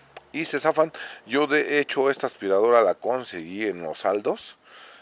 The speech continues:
Y de hecho la vi nueva, la vi nueva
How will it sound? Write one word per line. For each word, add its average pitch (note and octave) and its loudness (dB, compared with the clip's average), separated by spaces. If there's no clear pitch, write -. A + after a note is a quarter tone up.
Y G2+ -8
de A#2 2
hecho B2 -2
la G2+ 6
vi G#2+ -2
nueva, C3+ 2
la F#2+ 0
vi G#2+ -6
nueva C#3 4